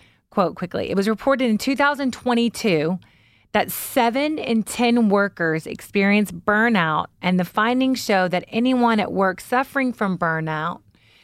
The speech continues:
is at a higher risk of low morale, being less engaged, and making more mistakes, therefore leaving their company,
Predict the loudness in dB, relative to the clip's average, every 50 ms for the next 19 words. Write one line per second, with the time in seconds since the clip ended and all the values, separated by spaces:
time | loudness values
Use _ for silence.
0 | -20 -20 _ _ _ -4 0 2 2 2 2 2 0 0 0 2 2 0 0 0
1 | -2 -2 -4 -6 -6 -4 -4 -4 -2 -2 -2 0 2 2 2 2 2 2 2 2
2 | 2 2 0 -2 -2 -4 -8 -10 -12 _ _ _ _ _ _ _ _ _ _ _
3 | _ _ _ _ _ _ _ _ _ _ _ _ _ _ -2 0 2 4 4 4
4 | 2 2 0 -2 -2 -2 0 0 0 0 2 2 0 -2 -2 -6 -10 -12 -14 -18
5 | _ _ _ 0 2 2 4 2 2 0 0 0 2 4 4 4 4 2 2 0
6 | 0 0 0 0 0 0 -4 -10 _ _ _ _ _ _ _ 2 2 2 2 2
7 | 0 0 2 2 2 2 0 -2 -6 -6 -4 -2 0 0 2 2 2 2 2 2
8 | 4 4 2 2 0 0 0 0 0 0 -2 -2 -2 -2 -2 -4 -6